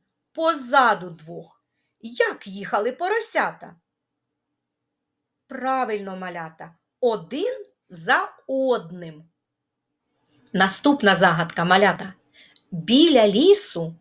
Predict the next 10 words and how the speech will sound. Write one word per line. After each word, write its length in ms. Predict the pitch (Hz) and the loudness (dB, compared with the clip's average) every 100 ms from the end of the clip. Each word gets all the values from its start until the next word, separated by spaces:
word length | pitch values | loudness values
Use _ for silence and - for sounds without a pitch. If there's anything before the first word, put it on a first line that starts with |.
| _ | _
на 220 | 185 233 220 | 0 4 4
узліссі, 920 | 185 - 180 320 440 - - 160 165 _ _ _ _ _ | 2 -2 0 2 4 4 2 0 -12 _ _ _ _ _
троє 400 | 403 415 320 269 | 8 8 8 2
їх 240 | 247 226 | 0 -2
живе 280 | 220 254 240 | 0 2 2
в 60 | 220 | 2
хатинці. 760 | 277 277 269 202 165 - - _ _ _ - | 2 2 0 -4 -4 -8 -10 _ _ _ -4
Всіх 540 | - - 254 320 - | 0 0 -2 -4 -6
предметів 760 | 220 208 190 240 254 - 170 170 | -4 -4 -2 -2 -4 -6 -12 -8
потримають 840 | 175 170 170 165 277 381 196 | -10 -8 -8 -2 -2 -2 -6